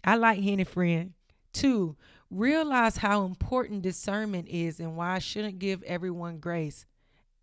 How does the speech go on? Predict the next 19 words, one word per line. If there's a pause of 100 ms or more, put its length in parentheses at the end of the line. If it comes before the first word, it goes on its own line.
(240)
Ain't
that
a
word? (520)
Discernment
means
you
gotta
tap
into
yourself,
and
it
goes
back
to
trusting
your
intuition.